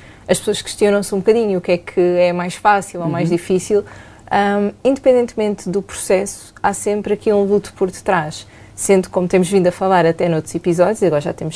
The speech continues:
Speaker 1: especialistas do
Speaker 2: É
Speaker 1: luto
Speaker 2: verdade.
Speaker 1: connosco,
Speaker 2: <laughs>
Speaker 1: ahm, há este, portanto, esta despedida de uma realidade para eu me adaptar a uma realidade nova. Mesmo as crianças que estavam de férias estão a fazer um luto, porque estavam habituadas já a outra rotina,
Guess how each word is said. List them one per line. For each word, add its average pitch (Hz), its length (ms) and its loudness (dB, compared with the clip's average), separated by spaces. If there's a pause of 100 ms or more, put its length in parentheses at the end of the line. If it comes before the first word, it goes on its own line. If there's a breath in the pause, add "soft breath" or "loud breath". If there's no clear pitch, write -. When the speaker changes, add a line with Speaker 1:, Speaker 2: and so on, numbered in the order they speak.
(140)
Speaker 1:
especialistas 165 680 0
do 175 60 2
Speaker 2:
É 160 40 2
Speaker 1:
luto 156 120 0
Speaker 2:
verdade. 151 240 -4
Speaker 1:
connosco, 190 340 -2
Speaker 2:
<laughs> 214 560 2
Speaker 1:
ahm, 202 340 2 (120)
há 214 140 2
este, 220 360 2
portanto, 214 320 0
esta 226 240 0
despedida 240 680 0 (140)
de 214 120 2
uma 226 200 4
realidade 190 720 -2 (100)
para 214 200 4
eu 220 160 6
me 233 80 0
adaptar 214 560 0 (100)
a 214 60 -2
uma 214 160 -2
realidade 208 600 0
nova. 185 380 -2 (360 loud breath)
Mesmo 294 260 4
as - 80 -4
crianças 180 380 0
que - 60 -14
estavam 185 280 -2
de 196 80 -6
férias 196 340 2
estão 226 160 -4
a 226 40 -2
fazer 220 260 0
um 220 120 2
luto, 247 300 0
porque - 240 -4
estavam 190 400 -2
habituadas 175 540 0
já 170 240 -4 (100)
a 202 60 0
outra 180 260 0
rotina, 254 520 0